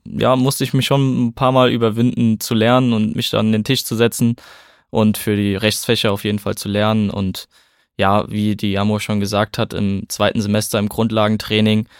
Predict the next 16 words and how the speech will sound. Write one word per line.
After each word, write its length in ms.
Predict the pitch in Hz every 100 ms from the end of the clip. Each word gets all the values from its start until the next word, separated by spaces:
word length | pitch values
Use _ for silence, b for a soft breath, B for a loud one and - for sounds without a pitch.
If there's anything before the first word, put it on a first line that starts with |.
| b b b
da, 540 | 104 101 104 - 101
ähm, 280 | 101 98 95 -
ist 180 | 117 120
es 180 | 113 - _
sportlich 460 | - - 131 131 -
schon 280 | 120 123 113
anstrengend 560 | 123 123 - 120 120
und 120 | 107
da 100 | 101
kommt 220 | 101 107 -
man 180 | 98
schon 380 | 95 98 98 104
teilweise 420 | - 101 98 98
an 100 | 92
seine 200 | 95 95
Grenzen. 440 | - - - -